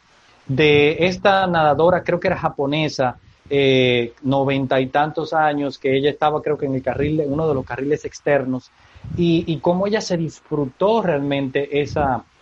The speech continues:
ese evento, ese nado, porque al fin y al cabo creo, y eso es una de las cosas que he aprendido en, hace muy poco tiempo, don Guillermo, yo siempre decía que si alguien me veía dentro de una piscina era entrenando para competir. Sin embargo, eso a raíz de mi experiencia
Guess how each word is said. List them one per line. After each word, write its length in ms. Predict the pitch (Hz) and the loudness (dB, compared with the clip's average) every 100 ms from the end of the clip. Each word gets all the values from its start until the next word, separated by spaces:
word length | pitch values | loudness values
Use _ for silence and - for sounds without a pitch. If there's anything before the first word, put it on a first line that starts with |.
| _ _ - - | _ _ -10 -4
ese 240 | 151 180 | -2 0
evento, 500 | 156 160 151 139 143 | 2 2 0 0 0
ese 260 | 143 143 160 | 0 -2 0
nado, 400 | 147 139 131 127 | 2 2 2 0
porque 260 | 147 143 | -2 0
al 80 | 143 | -2
fin 180 | - 220 | -2 -4
y 40 | |
al 100 | 208 | -2
cabo 320 | - 175 160 | 0 2 2
creo, 340 | 131 160 160 151 | 0 2 2 0
y 100 | 147 | -2
eso 140 | 156 | -2
es 60 | 190 | -2
una 120 | 185 | -2
de 80 | 151 | -2
las 120 | 135 | -2
cosas 280 | 170 165 170 | -4 -4 -6
que 120 | 156 | -2
he 40 | |
aprendido 760 | 147 147 143 135 135 143 127 117 - _ _ _ - | -2 -2 -4 -4 -4 -2 -2 -4 -8 _ _ _ -4
en, 240 | 143 147 - - | -4 -4 -10 -6
hace 280 | 143 156 170 | -4 -2 -2
muy 260 | 147 160 156 | -4 -4 -2
poco 300 | 147 131 123 | -4 -2 -2
tiempo, 360 | 131 120 113 | -2 -2 -4
don 160 | 110 113 | -6 -6
Guillermo, 300 | 113 110 117 | -4 -4 -4
yo 120 | 127 | -4
siempre 300 | 143 147 156 | -4 -2 0
decía 440 | 131 131 143 127 - _ _ _ | -2 -2 -2 -2 -4 _ _ _
que 260 | - 139 131 | 0 2 2
si 220 | 127 139 | 0 2
alguien 300 | 139 160 180 | 2 2 -2
me 120 | 160 | 0
veía 480 | 143 139 160 190 147 | 0 0 0 2 2
dentro 440 | 139 131 127 131 127 | 2 -2 -2 0 0
de 80 | |
una 180 | 127 143 | 0 -4
piscina 340 | 135 - 135 127 | -6 -4 -2 0
era 80 | |
entrenando 500 | 139 135 131 135 139 | -2 -2 -2 -4 -4
para 200 | 135 131 | -4 -4
competir. 520 | 123 127 123 120 110 110 | -4 -6 -6 -8 -10 -12
Sin 200 | - 135 | -4 -2
embargo, 400 | 135 151 151 160 | 0 0 0 0
eso 220 | 175 165 | 0 -2
a 40 | |
raíz 300 | 147 135 165 180 | -2 -2 -2 -2
de 60 | |
mi 140 | 226 226 | -2 -4
experiencia 760 | - 160 151 156 156 - 131 | -4 -2 0 -2 -4 -4 -6